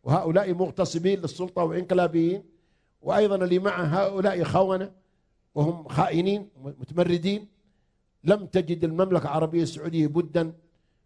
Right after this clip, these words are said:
من الاستجابة والنجدة، يفرض ذلك عليها دينها وعقيدتها،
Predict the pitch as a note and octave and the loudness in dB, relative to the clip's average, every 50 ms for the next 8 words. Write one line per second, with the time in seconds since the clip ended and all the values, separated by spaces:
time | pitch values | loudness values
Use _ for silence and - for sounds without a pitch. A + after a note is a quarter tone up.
0 | _ _ _ _ _ C3+ D3+ F3 E3 D#3+ D#3 D#3+ - C#3+ - - E3 D#3+ C#3+ D#3 | _ _ _ _ _ 0 2 2 2 2 0 -2 -6 -8 -4 0 0 2 4 4
1 | D#3 D3+ C#3 D3 C#3 C#3 D3 C#3+ C3+ C#3 B2+ A#2 G#2+ - - _ _ _ _ _ | 2 2 2 0 0 0 0 0 -2 -2 -4 -4 -8 -16 -20 _ _ _ _ _
2 | _ _ _ _ _ _ _ _ _ _ _ _ _ _ _ - D3 C#3+ D3+ G3 | _ _ _ _ _ _ _ _ _ _ _ _ _ _ _ 0 0 2 2 2
3 | G#3 - F#3+ F3+ F#3+ G#3 G3+ F#3+ E3 - F#3 C#3+ D3+ F3+ F#3 E3 D3+ D#3+ D#3 F3 | 2 2 2 4 4 4 4 2 0 0 -2 0 2 2 4 4 4 2 2 2
4 | G3+ G3 E3+ C3+ G#2 G2+ - _ _ _ _ _ _ _ _ _ _ _ _ _ | 0 2 0 -2 -4 -6 -14 _ _ _ _ _ _ _ _ _ _ _ _ _
5 | _ _ _ _ - C#3 C#3+ D#3+ F3+ - - F3 D#3+ F#3+ F#3 - - A#2+ G#2 - | _ _ _ _ -4 0 0 0 0 0 0 0 2 2 0 0 -2 -4 -4 -6